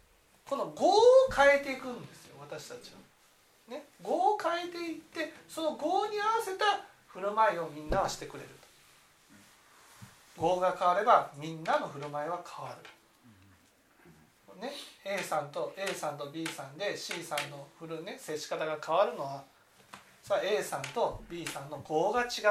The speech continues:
うからなんです。それだけなんです。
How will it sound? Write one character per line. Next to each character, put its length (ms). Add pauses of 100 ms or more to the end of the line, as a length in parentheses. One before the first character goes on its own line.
う 40
か 80
ら 20
な 60
ん 40
で 60 (100)
す。 80 (1900)
そ 140
れ 80
だ 100
け 80
な 100
ん 80
で 60
す。 140